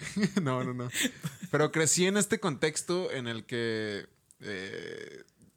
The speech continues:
siempre veía películas de terror desde chiquito, güey. No,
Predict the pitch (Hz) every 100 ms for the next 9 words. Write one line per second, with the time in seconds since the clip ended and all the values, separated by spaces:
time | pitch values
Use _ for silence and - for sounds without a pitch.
0 | _ _ _ - - 156 175 165 190 175
1 | 139 143 156 151 156 151 147 131 117 117
2 | 123 139 - - _ - 113 107 110 -
3 | - 147 - 139 120 98 - - - -
4 | - 131 151 180 196 202